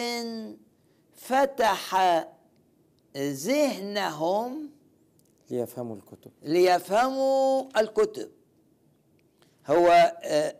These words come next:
Speaker 1: الرب عمل فتح حاجتين. في آية واحد وثلاثين، أنا دايما، آه، بتشدني القصة دي. "انفتحت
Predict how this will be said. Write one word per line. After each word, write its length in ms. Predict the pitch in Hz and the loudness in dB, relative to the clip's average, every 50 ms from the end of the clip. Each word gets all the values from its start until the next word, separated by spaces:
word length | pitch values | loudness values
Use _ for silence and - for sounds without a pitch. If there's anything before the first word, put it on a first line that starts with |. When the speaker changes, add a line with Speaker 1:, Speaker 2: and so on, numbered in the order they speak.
| _ 156 | _ -2
Speaker 1:
الرب 320 | 143 151 180 220 233 214 | 0 2 4 2 4 4
عمل 500 | 208 185 - 170 202 233 226 214 202 185 | 2 0 0 0 -2 0 0 0 0 0
فتح 440 | - - - 226 240 233 - - 175 | -2 0 2 2 2 0 0 -4 -4
حاجتين. 680 | 156 - - 156 160 - - - 151 139 113 101 - - _ _ _ _ _ _ _ _ _ _ _ _ _ _ _ _ _ _ _ _ _ | -4 -2 -4 -4 -6 -6 -10 -8 -6 -6 -6 -6 -10 -16 _ _ _ _ _ _ _ _ _ _ _ _ _ _ _ _ _ _ _ _ _
في 100 | - 131 | -8 -6
آية 720 | - - 185 233 240 233 220 214 208 196 185 - - - _ | 0 2 4 4 4 6 6 6 4 4 2 -2 -6 -12 _
واحد 440 | - 165 175 233 247 208 - 190 175 | -2 0 2 4 4 2 2 0 -2
وثلاثين، 800 | - 185 175 175 170 170 - 202 226 254 269 269 294 285 262 - - _ _ _ _ _ _ _ _ _ _ _ | 0 0 0 0 0 -2 -4 -6 -6 -4 -6 -6 -8 -10 -14 -16 -20 _ _ _ _ _ _ _ _ _ _ _
أنا 80 | 139 147 | -6 -4
دايما، 540 | 156 196 208 208 190 175 160 156 156 151 160 - - | -2 0 -2 -2 -2 -6 -6 -6 -8 -12 -16 -18 -12
آه، 220 | 156 143 143 139 | -8 -8 -6 -6
بتشدني 840 | 143 139 131 - - 160 160 151 151 202 202 180 170 151 143 - - | -8 -10 -12 -10 -10 -10 -10 -6 -6 -6 -4 -4 -6 -8 -8 -10 -14
القصة 500 | 123 - - 143 139 - - - 117 110 | -16 -14 -10 -10 -8 -8 -8 -10 -12 -12
دي. 200 | 101 104 104 _ _ _ _ _ _ _ _ _ _ _ _ _ _ _ _ _ _ _ _ - | -14 -16 -20 _ _ _ _ _ _ _ _ _ _ _ _ _ _ _ _ _ _ _ _ 0
"انفتحت 1160 | 165 170 170 165 165 160 156 147 - 240 277 294 285 285 277 254 226 - - 240 254 262 254 | 0 2 2 0 -2 -4 -6 -4 0 2 2 2 2 2 2 0 0 0 -2 0 0 0 0